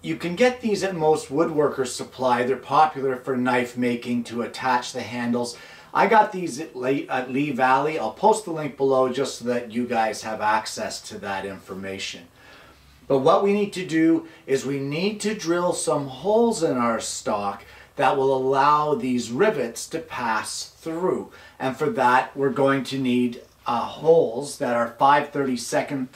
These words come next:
of an inch in diameter. And on our nine inch pieces, we're going to drill one hole in the dead center, so four and a half inches in from either end. And as well, we need a through hole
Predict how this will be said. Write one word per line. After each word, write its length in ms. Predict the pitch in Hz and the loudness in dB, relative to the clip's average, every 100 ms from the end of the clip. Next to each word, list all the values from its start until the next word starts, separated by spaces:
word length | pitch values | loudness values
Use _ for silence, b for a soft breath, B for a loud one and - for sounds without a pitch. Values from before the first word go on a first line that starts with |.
| - | -8
of 100 | 110 | -6
an 100 | 113 | -4
inch 380 | 117 123 - | -2 -2 -6
in 180 | 139 117 | -4 -4
diameter. 760 | 98 107 113 135 160 123 98 B B B B B | -4 -6 0 0 0 -2 -6 B B B B B
And 240 | 147 147 | -2 0
on 320 | - 147 160 - | 2 2 4 2
our 360 | 151 147 139 | 4 4 4
nine 500 | 135 143 196 240 240 | 2 2 4 4 4
inch 400 | 233 214 208 - | 0 -4 -6 -8
pieces, 720 | - 240 233 - - - - B B B | -4 0 0 -2 -8 -8 -12 B B B
we're 160 | 143 151 | -2 0
going 340 | 151 175 202 | 2 4 2
to 160 | 208 196 | 0 -4
drill 500 | 147 156 160 151 156 - | 0 4 6 6 4 -2
one 380 | 120 123 226 | -2 4 4
hole 640 | 226 175 175 170 180 214 - | 4 0 0 2 2 0 -4
in 180 | 135 139 | -4 -2
the 80 | 127 | -2
dead 380 | - 135 156 | 2 2 2
center, 480 | - 175 165 165 190 | 0 0 0 0 0
so 180 | 190 123 110 | -2 -8 -8
four 220 | - 127 147 | 0 2 2
and 60 | |
a 100 | 139 | 2
half 340 | 143 151 - 147 | 2 2 0 0
inches 360 | 143 - 135 | -2 -2 -2
in 280 | 135 139 156 | -2 -2 -2
from 240 | - 131 135 | -2 -2 -2
either 420 | 135 147 160 160 | -2 2 2 2
end. 360 | 139 131 139 139 B B B | 0 -2 -4 -8 B B B
And 200 | 160 170 | 0 0
as 200 | 175 143 | 0 -4
well, 540 | 131 196 214 151 156 | 2 4 6 6 4
we 160 | 151 151 | 2 -6
need 460 | 156 156 165 165 143 | -6 -8 -6 -4 -2
a 180 | 131 | -2
through 380 | 120 - 151 185 | -4 -4 2 4
hole 500 | 185 151 151 151 156 | 4 2 4 4 2